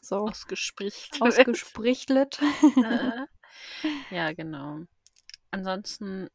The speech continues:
Speaker 2: wir sind ja sehr buchaddicted. <laughs> Sie hat auch in die Tribute von Panem gesprochen.
Speaker 1: Mhm. Ah, die Blonde?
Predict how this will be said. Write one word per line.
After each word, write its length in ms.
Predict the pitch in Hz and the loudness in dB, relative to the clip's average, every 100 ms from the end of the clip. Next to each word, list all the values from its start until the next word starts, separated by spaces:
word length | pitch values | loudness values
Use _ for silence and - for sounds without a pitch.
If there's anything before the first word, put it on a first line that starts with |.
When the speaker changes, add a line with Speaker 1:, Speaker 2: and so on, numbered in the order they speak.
| _ | _
Speaker 2:
wir 140 | _ 196 | _ -16
sind 220 | 185 190 | -14 -10
ja 340 | 180 175 175 - | -8 -8 -10 -12
sehr 840 | - 175 170 170 170 165 151 151 165 - _ _ - | -12 -12 -12 -8 -6 -4 -2 -4 -6 -18 _ _ -8
buchaddicted. 1040 | 202 - - _ - 190 - - - 180 - - - - | -8 -8 -18 _ -14 -10 -8 -8 -8 -10 -12 -18 -20 -8
<laughs> 680 | 233 - - - - _ _ | -8 -8 -18 -18 -18 _ _
Sie 120 | - | -6
hat 100 | 190 | -4
auch 140 | 196 - | -4 -6
in 320 | 202 190 202 - | -6 -8 -10 -12
die 100 | 185 | -12
Tribute 460 | - 196 208 226 | -10 -12 -8 -8
von 160 | 196 165 | -8 -10
Panem 460 | - 202 254 165 175 | -8 -6 -6 -8 -10
gesprochen. 600 | 180 - 170 - 208 208 _ _ _ _ - | -14 -14 -14 -12 -14 -18 _ _ _ _ 2
Speaker 1:
Mhm. 560 | 220 214 196 190 247 - _ _ _ _ _ - | 4 4 2 2 -2 -4 _ _ _ _ _ 8
Ah, 260 | 220 220 | 12 12
die 300 | 202 208 202 | 10 4 2
Blonde? 500 | 196 220 247 240 294 | 4 6 6 6 2